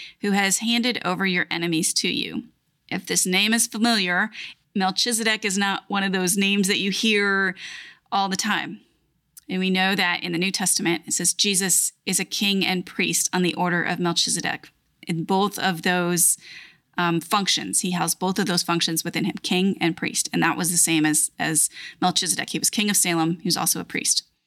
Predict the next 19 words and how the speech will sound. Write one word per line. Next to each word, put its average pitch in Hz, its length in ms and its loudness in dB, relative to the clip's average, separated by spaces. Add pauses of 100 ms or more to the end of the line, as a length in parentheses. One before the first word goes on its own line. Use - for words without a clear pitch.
(680)
So 190 520 0
let's 240 220 2
just - 180 0
pray 233 180 0
through 220 160 -2
that 170 160 0
and 165 120 -2
honor 170 240 0
God 160 260 -2
for 165 80 -6
being 156 640 2
El 170 200 0
Elyon, 165 540 2
the 151 80 -2
God 156 400 0
Most 160 520 0
High, - 400 -2
this - 200 -2
morning. - 360 -2